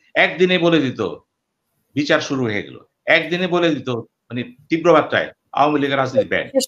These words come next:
Speaker 2: করবেন, প্লিজ।
Speaker 1: যদি বিপ্লবী হইতো, বিপ্লবী না বলে কিন্তু বলছে যে আওয়ামী লীগের রাজনীতি করার অধিকার আছে। ওই কোর্টেও বললো, বাইরেও বললো। কেন বললো? এটাই বুঝেন আপনাকে। আমি এই জন্য বলছি,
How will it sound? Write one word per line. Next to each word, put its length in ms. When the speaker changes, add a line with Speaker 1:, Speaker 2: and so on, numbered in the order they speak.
Speaker 2:
করবেন, 360
প্লিজ। 340
Speaker 1:
যদি 120
বিপ্লবী 300
হইতো, 360
বিপ্লবী 360
না 200
বলে 240
কিন্তু 180
বলছে 640
যে 80
আওয়ামী 220
লীগের 120
রাজনীতি 260
করার 120
অধিকার 240
আছে। 240
ওই 80
কোর্টেও 420
বললো, 420
বাইরেও 300
বললো। 160
কেন 220
বললো? 400
এটাই 240
বুঝেন 280
আপনাকে। 500
আমি 140
এই 80
জন্য 160
বলছি, 420